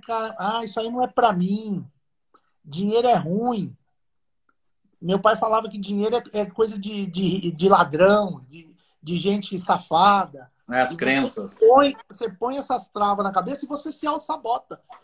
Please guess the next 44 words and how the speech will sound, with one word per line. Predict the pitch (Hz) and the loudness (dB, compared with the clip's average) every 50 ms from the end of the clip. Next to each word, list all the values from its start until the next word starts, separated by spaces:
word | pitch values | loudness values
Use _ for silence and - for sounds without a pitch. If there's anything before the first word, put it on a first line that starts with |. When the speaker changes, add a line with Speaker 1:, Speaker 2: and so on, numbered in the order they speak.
| _ - | _ -4
Speaker 1:
A | - | -2
hora | 196 233 | -2 0
Speaker 2:
É, | - | -2
Speaker 1:
que | - | -2
você | - | -2
Speaker 2:
cara. | 254 247 247 247 240 | 0 2 2 2 2
Speaker 1:
tá | 254 247 - - - - - | 0 -6 -12 -14 -18 -10 -6
ganhando, | 233 233 226 214 208 220 233 262 262 | -2 -2 -2 0 0 0 0 0 0
você | 262 254 220 | -2 -2 -2
fala, | 240 240 226 | 0 0 0
"Meu, | 220 226 240 233 214 180 139 - - _ _ _ _ _ - - - - - - _ _ - | -2 0 0 2 2 0 -2 -6 -14 _ _ _ _ _ -20 -20 -20 -20 -20 -20 _ _ -8
puta, | 185 208 202 220 | -8 -6 -4 -2
mas | 208 202 196 | 0 0 2
meu | 196 196 196 | 2 2 2
pai | 202 202 | 2 0
falava | 202 - 220 214 214 214 214 | 2 0 0 0 0 0 -2
que | 208 | -4
isso | - - | -8 -6
aqui | 196 185 185 - 196 | -6 -6 -6 -8 -8
era | 202 226 226 | -6 -6 -6
ruim." | 220 220 226 208 180 170 180 202 220 214 180 180 - _ _ _ _ _ _ _ _ _ _ _ _ - | -6 -8 -8 -8 -6 -6 -6 -6 -4 -4 -6 -8 -8 _ _ _ _ _ _ _ _ _ _ _ _ 0
E | - 185 | 4 6
aí | 208 202 202 220 233 | 8 8 6 6 2
você | 240 208 277 277 | 0 2 2 2
não | 294 | 2
vai | 294 277 269 277 | 2 2 2 2
querer | 269 285 277 277 | 2 2 2 2
ganhar. | 269 285 285 269 233 226 240 254 240 - _ _ _ _ _ _ _ _ _ - | 2 0 -2 -2 0 -2 -2 -4 -6 -10 _ _ _ _ _ _ _ _ _ -4
Eu | 254 233 | -2 -2
vou | 247 254 | 0 4
falar | - 277 285 294 | 6 6 6 4
porque, | 196 - - 302 | 2 -2 -10 -12
assim, | 285 - 294 240 180 - - _ _ _ _ _ _ _ | -12 -10 -10 -10 -10 -12 -18 _ _ _ _ _ _ _
meu | 180 185 226 240 | -2 0 0 0
pai | - _ - - 233 269 311 | 0 _ -2 0 2 2 2
e | 294 | 0
minha | 277 254 226 | -4 -6 -6
mãe, | 202 190 190 226 277 349 359 | -6 -8 -8 -10 -12 -12 -10
cara, | - 240 185 160 - - | -8 -8 -8 -8 -8 -12
são | - 202 196 | -12 -10 -8
duas | 202 233 269 262 | -8 -8 -8 -8
pessoas | - 269 - - 269 277 269 | -8 -8 -8 -6 -8 -8 -10
super | - - - - 302 330 - - 339 254 | -12 -12 -8 -6 -6 -4 -4 -6 -6 -6
negativas. | 240 214 202 196 196 196 196 240 302 359 294 - - | -4 -2 -2 -2 -2 -2 -6 -6 -6 -8 -14 -16 -20